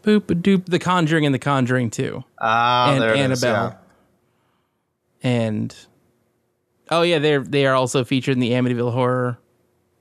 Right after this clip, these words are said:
Speaker 1: uh, because they were the investi-, they were the primary investigators for that.
Speaker 2: Right.
Speaker 1: Um,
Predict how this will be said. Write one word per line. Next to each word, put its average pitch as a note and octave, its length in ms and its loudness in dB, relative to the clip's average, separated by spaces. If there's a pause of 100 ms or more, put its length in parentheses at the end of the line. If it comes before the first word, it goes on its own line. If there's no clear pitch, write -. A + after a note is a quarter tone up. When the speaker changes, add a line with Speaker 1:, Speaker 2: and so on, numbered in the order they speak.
(140)
Speaker 1:
uh, C3 140 0
because B2+ 240 -2
they B2+ 120 0
were B2 80 0
the A#2+ 140 0
investi-, A#2+ 360 -2
they C3 140 0
were B2 60 0
the A#2+ 120 -2
primary C3+ 380 0
investigators A#2 500 -4
for - 120 -10
that. B2 320 -4 (400)
Speaker 2:
Right. A2+ 340 0 (240)
Speaker 1:
Um, A2 640 0